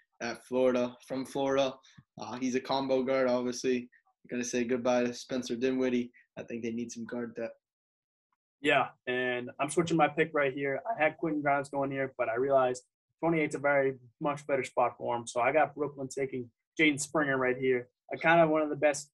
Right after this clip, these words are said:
Speaker 2: guards, I should say. So, uh, yeah, I got Springer going here. A young and gun, like you said. Uh, def-, could definitely, I know Brooklyn's a win now situation, but I definitely think Springer could help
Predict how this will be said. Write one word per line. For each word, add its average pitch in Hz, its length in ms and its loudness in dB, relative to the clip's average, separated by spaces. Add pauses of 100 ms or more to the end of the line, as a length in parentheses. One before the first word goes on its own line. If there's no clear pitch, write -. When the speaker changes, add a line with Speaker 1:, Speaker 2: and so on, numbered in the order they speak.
(380)
Speaker 2:
guards, 151 420 6
I 143 80 -2
should 143 160 -14
say. 147 340 2
So, 123 360 0
uh, 120 100 2
yeah, 127 240 4 (160)
I - 40 -4
got 151 160 2
Springer 147 280 -6
going 147 280 -2
here. 147 180 0
A 135 80 2
young 156 180 2
and 156 120 0
gun, 151 220 2
like 147 160 -6
you 151 100 -8
said. 151 320 4 (420)
Uh, 127 320 4 (120)
def-, 202 140 4 (160)
could 185 120 0
definitely, 196 460 2
I 165 60 2
know 208 160 2
Brooklyn's 190 320 0
a 156 60 -6
win 156 200 -6
now 151 200 0
situation, 147 640 -4
but 131 100 2
I 135 40 4
definitely 160 320 -2
think 143 120 -8
Springer 147 300 -6
could 127 180 -18
help 143 220 2